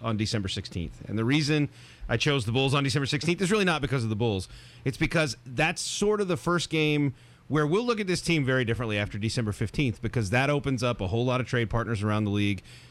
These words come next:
guys that signed as free agents in the summer with other teams are, are when they sign with new teams, that's when they're eligible to be traded. Um,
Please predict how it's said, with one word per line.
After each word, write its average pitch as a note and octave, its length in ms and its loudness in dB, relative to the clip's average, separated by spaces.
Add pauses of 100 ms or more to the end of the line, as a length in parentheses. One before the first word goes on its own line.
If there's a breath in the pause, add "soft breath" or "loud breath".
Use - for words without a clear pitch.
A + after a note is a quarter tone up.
(320 loud breath)
guys A#2+ 240 2
that A#2 120 0
signed A#2 300 2
as G#2 100 0
free A#2+ 240 0
agents A2 380 0
in A2 140 -4
the A2+ 100 2
summer A#2 540 2
with A2 180 0
other A2+ 180 2
teams A#2 280 0
are, G#2+ 160 2
are G#2 200 0
when G#2+ 160 -2
they G#2+ 80 2
sign A2+ 200 0
with G2+ 120 -2
new C3+ 240 4
teams, F#2+ 380 -2 (300 loud breath)
that's A#2+ 200 0
when C#3+ 120 2
they're C#3+ 100 4
eligible C3 320 0
to C3 80 0
be C#3+ 100 0
traded. A2 420 0 (440 loud breath)
Um, G#2+ 420 2